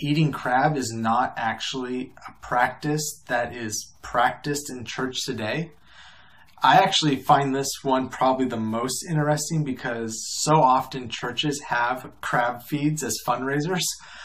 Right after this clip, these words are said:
Um, but it goes back to the book of Mark, where Jesus gets kind of cornered by the Pharisees,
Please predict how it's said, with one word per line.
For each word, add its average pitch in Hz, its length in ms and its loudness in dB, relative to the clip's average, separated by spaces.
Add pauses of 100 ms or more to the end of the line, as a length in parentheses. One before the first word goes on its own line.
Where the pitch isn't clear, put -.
(240)
Um, 117 460 2 (600)
but 156 220 6
it 160 160 -2
goes 190 340 6
back 147 400 6
to 135 220 0
the 127 80 -4
book 123 300 2
of 117 120 -2
Mark, 113 400 -2 (540)
where 143 160 4
Jesus 143 580 2 (200)
gets 143 180 0
kind 147 260 0
of 131 80 -4
cornered 143 380 0
by 135 140 4
the 127 100 -4
Pharisees, 123 800 -2